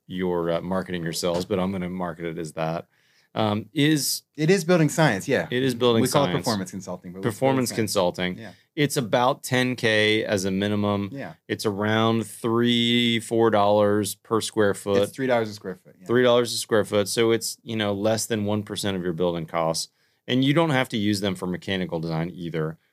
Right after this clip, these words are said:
Speaker 1: You'd actually get quite a bit of mechanical design, at least from
Speaker 2: With
Speaker 1: the
Speaker 2: the active systems, uh-huh.
Speaker 1: for, f-, with that.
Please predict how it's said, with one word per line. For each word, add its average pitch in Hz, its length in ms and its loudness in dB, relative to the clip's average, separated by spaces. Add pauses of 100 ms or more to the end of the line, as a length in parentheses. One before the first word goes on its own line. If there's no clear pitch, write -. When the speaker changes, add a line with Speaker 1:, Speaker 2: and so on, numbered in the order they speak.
(140)
Speaker 1:
You'd 101 120 -2
actually 117 280 -2
get 87 280 -4
quite 101 240 -2
a 82 40 -4
bit 95 160 -4
of 92 60 -4
mechanical 85 540 -6
design, 85 440 -8
at - 60 -14
least 98 180 -6
from 90 140 -8
Speaker 2:
With 82 120 -4
Speaker 1:
the 101 80 -6
Speaker 2:
the 98 40 -2
active 90 280 -6
systems, - 500 -20
uh-huh. 117 300 -20
Speaker 1:
for, - 540 -2
f-, - 200 -16
with 117 400 0
that. 85 380 -2